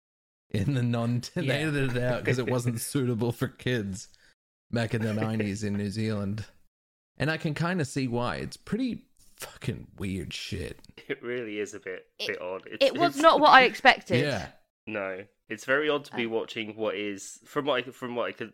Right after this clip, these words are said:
Speaker 3: um, read up on it, it is the first feature length, like, claymation,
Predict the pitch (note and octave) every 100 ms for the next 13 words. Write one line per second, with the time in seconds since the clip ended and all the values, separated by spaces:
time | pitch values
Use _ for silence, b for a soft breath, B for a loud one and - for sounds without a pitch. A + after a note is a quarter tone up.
0 | - G#2 G2 G2 G#2 G2 - G2+ F2+ F#2+
1 | F#2 G2 - G2+ - - G#2+ G2+ - -
2 | A2 G#2 - F#2+ F#2 E2+ - - G#2 -
3 | - G#2+ G2 F#2+ F2+ F2+ - E2+ F2 F2